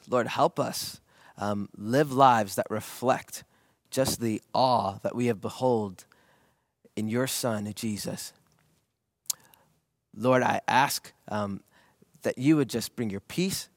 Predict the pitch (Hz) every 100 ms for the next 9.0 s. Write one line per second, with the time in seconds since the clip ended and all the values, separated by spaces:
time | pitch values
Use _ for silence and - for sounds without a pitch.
0 | _ 107 - 123 143 151 - 143 135 135
1 | - 127 - 151 156 151 127 123 151 226
2 | - - - - - 110 113 107 110 -
3 | 135 151 185 - - - 117 104 123 120
4 | 110 151 170 - 127 117 - 135 123 117
5 | 131 143 143 135 123 127 123 - 139 117
6 | 101 - - 104 107 - 113 - - 151
7 | 147 151 143 - - - - _ _ _
8 | - - 196 165 165 180 170 165 156